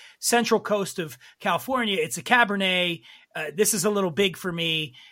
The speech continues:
So then you might wanna go down to a Pinot Noir, um, if you,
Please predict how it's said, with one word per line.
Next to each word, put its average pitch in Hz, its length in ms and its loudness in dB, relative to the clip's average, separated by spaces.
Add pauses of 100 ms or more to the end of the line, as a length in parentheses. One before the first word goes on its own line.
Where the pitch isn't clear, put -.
(180)
So 202 140 0
then 190 180 2
you 185 60 0
might 190 180 0
wanna 180 180 -2
go 175 100 -2
down 170 240 2
to 160 100 0
a 156 60 0
Pinot 180 320 0
Noir, 170 580 4 (320)
um, 165 380 0 (680)
if - 200 -12
you, 202 180 0